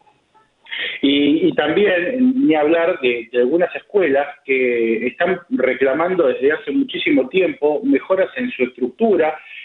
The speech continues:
eh, mejoras en los baños, mejoras en, bueno, en las distintas, eh, ha, me ha tocado, eh, transitar algunas escuelas, eh, en las cuales las paredes, este, estaban electrificadas y por un tiempo no podían ir lo-, los chicos hasta que alguien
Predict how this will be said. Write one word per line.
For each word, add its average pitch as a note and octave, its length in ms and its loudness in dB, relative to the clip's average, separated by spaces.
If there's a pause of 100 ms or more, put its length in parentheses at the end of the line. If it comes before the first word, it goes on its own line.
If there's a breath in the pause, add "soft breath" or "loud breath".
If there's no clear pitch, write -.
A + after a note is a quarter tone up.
eh, A#2 380 0
mejoras D#3+ 420 0
en B2 80 -4
los A#2 120 0
baños, D#3 400 0
mejoras C#3+ 400 -2
en, A2+ 240 -4
bueno, D3 300 0
en B2 100 -2
las A#2+ 120 4
distintas, E3 340 -4 (140)
eh, C#3 280 2 (220)
ha, E3+ 220 -2
me D3+ 200 0
ha E3 100 -2
tocado, F3 540 0 (400 loud breath)
eh, C3 720 2
transitar C3+ 440 -2
algunas E3 360 -2
escuelas, E3 520 0 (160)
eh, B2 340 0
en B2+ 100 0
las A#2+ 140 -2
cuales F3 240 0
las B2 120 -14
paredes, D#3 400 0
este, - 300 -8 (260)
estaban C#3 440 -4
electrificadas B2 600 -2 (100)
y B2+ 80 -2
por B2+ 200 0
un D3 120 0
tiempo F3 200 0
no B2+ 120 0
podían C3+ 280 0
ir D3 100 -2
lo-, B2+ 200 0
los B2+ 160 -12
chicos F#3+ 280 -6
hasta - 180 -10
que - 100 0
alguien C3 380 0